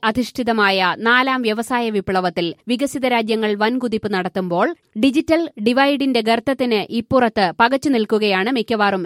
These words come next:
എല്ലാ വികസ്വര രാഷ്ട്രങ്ങളും, ഒപ്പം ഇന്ത്യയും. വേൾഡ് ഇക്കണോമിക് ഫോറം പുറത്തുവിട്ട ഏറ്റവും പുതിയ നെറ്റ്വർക്ക് റെഡിനെസ് ഇൻഡെക്സിൽ ഇന്ത്യയുടെ റാങ്ക്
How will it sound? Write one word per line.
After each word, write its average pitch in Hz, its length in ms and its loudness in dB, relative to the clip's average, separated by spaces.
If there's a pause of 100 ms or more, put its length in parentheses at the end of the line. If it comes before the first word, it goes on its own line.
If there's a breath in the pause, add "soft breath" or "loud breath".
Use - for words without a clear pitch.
എല്ലാ 254 340 0
വികസ്വര 226 480 -2
രാഷ്ട്രങ്ങളും, 190 680 0 (180)
ഒപ്പം 226 320 4 (180)
ഇന്ത്യയും. 190 600 0 (100)
വേൾഡ് 285 320 4
ഇക്കണോമിക് 285 500 -2
ഫോറം 240 280 2
പുറത്തുവിട്ട 233 460 0 (200)
ഏറ്റവും 254 400 0
പുതിയ 214 420 0
നെറ്റ്വർക്ക് 277 680 0
റെഡിനെസ് 285 480 2
ഇൻഡെക്സിൽ 220 500 0 (140)
ഇന്ത്യയുടെ 254 460 0
റാങ്ക് 196 340 2